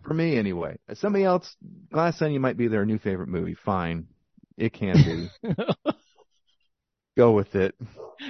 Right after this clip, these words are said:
Speaker 2: You're like, "No, no." <laughs>
Speaker 1: Yeah. If I wasn't so wrapped up in thinking how bad this movie was, it would be so forgettable. But this podcast actually requires me to continue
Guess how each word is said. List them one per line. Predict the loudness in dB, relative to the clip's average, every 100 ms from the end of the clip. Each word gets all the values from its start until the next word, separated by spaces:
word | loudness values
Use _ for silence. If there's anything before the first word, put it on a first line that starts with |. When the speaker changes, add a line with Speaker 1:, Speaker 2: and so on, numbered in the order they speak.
| -8
Speaker 2:
You're | -4 -2
like, | -2 -4 -6
"No, | -6 -4 -2 -4 0 -2 -2 -4 -2 4
no." | 6 8 8 8 6 4
<laughs> | 2 0
Speaker 1:
Yeah. | 2 0 -2 -4 -12 -12 -18 -18 _ -20 _ -18 _ _ _ _ _
If | 2 6
I | 6
wasn't | 8 6 4 -6
so | 0 2 2
wrapped | 0 -2 0 0
up | 0 -2
in | -8
thinking | -2 -4 -2 0
how | 2
bad | 2 4 4 4
this | -2 -4
movie | -4 -2 -4
was, | -6 -6 0
it | 2
would | 4 2
be | 0 -2
so | 2 2 4
forgettable. | 0 2 2 2 -4 -14 _ _ _ _ _ -20 _ _ -20 _ -20 _ _ _ _ _ _ _ _ _ _ _ _ _
But | 2 4
this | 0
podcast | 2 0 2 2 4 4 4
actually | 2 2 0 0
requires | 0 -2 -2 0 2 0 -2
me | -6 -4
to | -6
continue | -4 -2 0 0 0 -2